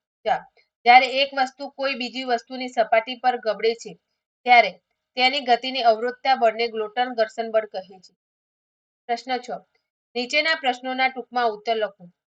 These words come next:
એક, રમતવીરો ખીલીઓવાળા બૂટ કેમ પહેરે છે? સમજાવો. જવાબ, ખીલીઓવાળા બૂટ પહેરવાથી જમીન સાથેની બૂટની પકડ મજબૂત થાય છે,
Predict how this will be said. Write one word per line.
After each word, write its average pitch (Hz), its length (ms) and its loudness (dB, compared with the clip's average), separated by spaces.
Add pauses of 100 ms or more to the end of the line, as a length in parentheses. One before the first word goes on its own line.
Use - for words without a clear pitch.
(260)
એક, 208 140 -6 (320)
રમતવીરો 277 680 2 (300)
ખીલીઓવાળા 262 880 2
બૂટ 247 240 -10 (420)
કેમ 294 180 -2
પહેરે 214 320 -4
છે? 202 160 -16 (180)
સમજાવો. 220 560 -4 (640)
જવાબ, 190 160 -4 (460)
ખીલીઓવાળા 277 600 4
બૂટ 262 240 -8
પહેરવાથી 240 560 4
જમીન 240 360 0
સાથેની 247 400 -2
બૂટની 226 360 -8
પકડ 233 400 -2
મજબૂત 220 380 -8
થાય 190 260 -10
છે, - 140 -20